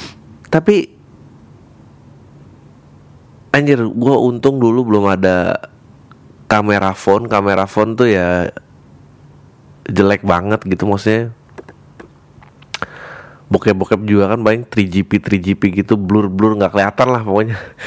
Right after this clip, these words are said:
<laughs> Tapi kalau sekarang tuh kayak anjing, jelas H D, di-share-share ke semua orang, ditolak. Yang gue, aduh,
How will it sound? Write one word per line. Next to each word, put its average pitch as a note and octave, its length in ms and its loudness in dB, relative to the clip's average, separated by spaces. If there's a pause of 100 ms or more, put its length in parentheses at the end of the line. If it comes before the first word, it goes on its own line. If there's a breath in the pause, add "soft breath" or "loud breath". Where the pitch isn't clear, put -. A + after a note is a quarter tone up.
(120)
<laughs> - 380 -12
Tapi B2 260 2
kalau D3 320 2
sekarang D#3+ 400 0
tuh E3 160 0
kayak D3+ 240 -2 (160)
anjing, D3+ 240 -2
jelas C3+ 400 2
H B2 160 0
D, B2 240 0
di-share-share B2 560 0
ke C3 80 -10
semua A2+ 400 0
orang, C3 240 -2 (760 loud breath)
ditolak. C3 560 0
Yang A#2 320 -2 (560)
gue, G3+ 200 2 (540)
aduh, A2+ 240 -2